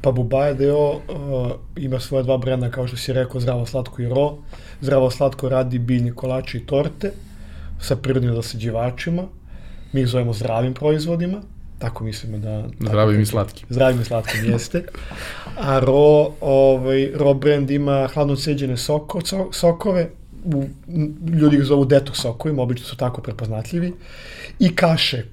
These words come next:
Speaker 1: koje se koriste odmah, ovaj, neka zamena za neku pekaru ili za doručak ili za užinu. Znači, proiz-, proizvodimo, da kažemo, neke slatke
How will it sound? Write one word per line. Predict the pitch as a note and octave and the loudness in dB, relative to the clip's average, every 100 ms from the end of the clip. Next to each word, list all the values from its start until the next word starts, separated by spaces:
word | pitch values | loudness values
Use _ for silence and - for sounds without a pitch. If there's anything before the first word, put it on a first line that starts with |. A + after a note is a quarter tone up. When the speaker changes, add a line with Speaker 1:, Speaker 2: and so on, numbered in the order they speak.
| - | -2
Speaker 1:
koje | D#3+ C#3 | 2 2
se | C#3 | 2
koriste | - C#3 C3+ - B2+ | 4 4 4 0 4
odmah, | C#3+ D3 C#3+ C#3 - - - | 6 4 0 -2 -4 -10 -6
ovaj, | C3 B2 B2 A#2+ B2 B2 B2 - - - - | -2 0 0 0 2 2 0 -4 -14 -18 -4
neka | C#3+ C#3+ C#3+ | 0 2 4
zamena | C3 C3+ C3 B2+ | 4 4 4 2
za | B2 | 0
neku | B2 A#2+ | 0 -2
pekaru | A#2 A#2+ - B2+ A#2+ | -4 -6 -2 -2 0
ili | A#2 A#2 | -2 -2
za | A2+ | -2
doručak | A#2 A#2 A2+ B2 A#2+ | -2 -2 -4 -6 -4
ili | A2+ | -4
za | A2 | -2
užinu. | G#2+ G#2 - - - - - - - - - | -4 -8 -12 -18 -18 -18 -18 -18 -16 -4 2
Znači, | D3+ - | 2 2
proiz-, | D#3 D3+ D3 | 4 4 2
proizvodimo, | - D#3 D3+ D3+ D3 C#3 C#3 | 2 4 6 6 6 4 4
da | D3 | 2
kažemo, | C#3+ C3+ | 0 0
neke | C3+ C3+ | 0 -2
slatke | - C3+ C3 - C3 | 0 2 2 0 -2